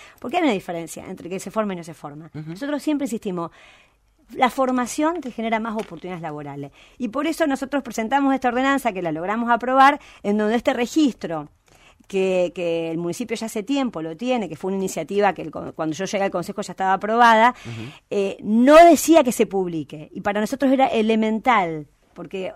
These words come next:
Speaker 1: entre la demanda y la oferta tiene que haber un nexo y que el
Speaker 2: Claro.
Speaker 1: Estado sea el articulador.
Speaker 2: No, y, y un lugar que sea una página que vos sepas que es seria. Digo,
Speaker 1: Claro.
Speaker 2: qué mejor que la página del municipio para que vos ingreses y,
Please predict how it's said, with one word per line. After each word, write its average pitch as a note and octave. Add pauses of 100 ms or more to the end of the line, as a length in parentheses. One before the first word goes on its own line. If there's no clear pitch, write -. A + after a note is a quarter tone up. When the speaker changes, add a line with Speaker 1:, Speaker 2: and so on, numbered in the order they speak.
(160)
Speaker 1:
entre G3+
la G3
demanda G#3+
y F#3+
la G#3
oferta C4
tiene C4
que A#3+
haber A#3+
un F3+
nexo E3
y -
que F#3
el G3
Speaker 2:
Claro. G3+
Speaker 1:
Estado C4
sea A#3+
el A#3
articulador. D#3+
Speaker 2:
No, C#3
y, G2
y G2
un A2+
lugar A#2
que B2
sea A2+
una A2
página A2+
que F#2+
vos G2+
sepas G#2
que G2
es F#2
seria. F#2+ (280)
Digo, -
Speaker 1:
Claro. A#3
Speaker 2:
qué G#3+
mejor D#3+
que C#3+
la A2+
página A#2
del A2+
municipio B2+ (280)
para F#2
que F2+
vos G#2
ingreses A#2+
y, A2